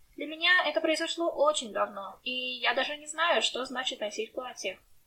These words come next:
Я не хочу ничего слишком яркого. Это чисто белое платье, украшенное декоративным кружевом.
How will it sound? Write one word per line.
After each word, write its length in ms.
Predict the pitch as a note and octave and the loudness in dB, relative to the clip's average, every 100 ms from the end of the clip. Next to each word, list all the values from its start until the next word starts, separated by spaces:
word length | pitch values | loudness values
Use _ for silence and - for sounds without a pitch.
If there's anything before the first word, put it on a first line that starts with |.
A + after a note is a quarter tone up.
| _ _ _ - | _ _ _ -6
Я 120 | D4+ | -6
не 80 | E4+ | 0
хочу 240 | E4+ F#4 | 0 2
ничего 340 | F#4 C4 D#4+ G#3 | 0 0 -2 -2
слишком 340 | C4 C#4 D4 | -2 -4 -4
яркого. 480 | G#3 F#3+ - F#3 - _ _ - | -2 -4 -4 -12 -12 _ _ -10
Это 480 | - C4+ - B3+ A#3+ | -4 -4 0 -2 -2
чисто 360 | - F4 - E4+ | -2 2 2 2
белое 320 | C4+ C4 B3 | 2 2 2
платье, 460 | B3 A3 F#3+ C4+ - - | -2 -2 -2 -6 -12 -12
украшенное 540 | - C#4+ D4 C#4+ C#4 | -4 0 2 0 -4
декоративным 680 | C4 A#3+ G#3+ G#3 C#4 C#4 B3+ | -8 -4 -4 -4 -8 -10 -10
кружевом. 500 | - A3+ G3+ F#3+ | -6 -6 -6 -12